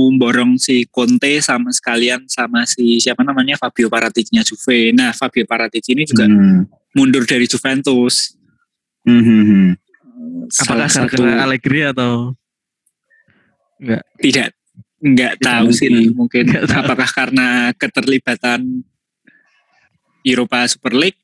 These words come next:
Speaker 1: Enggak tahu juga.
Speaker 3: Hmm, bisa jadi. Atau Allegri
Speaker 1: Terus
Speaker 3: ingin kontrol yang lebih, lebih besar dari sebelumnya.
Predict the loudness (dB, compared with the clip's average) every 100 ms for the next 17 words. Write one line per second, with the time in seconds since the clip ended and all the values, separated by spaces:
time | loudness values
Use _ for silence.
0 | _ -14 -14 -6 -8 -8 -8 -6 -6 -12
1 | -20 -20 -6 -4 -2 -2 -4 -6 -14 -20
2 | _ _ _ _ _ _ _ _ _ _
3 | _ _ _ _ _ _ -8 -4 -2 0
4 | 0 2 0 0 0 -2 -2 -4 -2 -2
5 | -2 -2 -2 -2 -2 0 -2 -4 -4 -4
6 | -2 -2 -2 -4 -4 -2 -2 -4 -12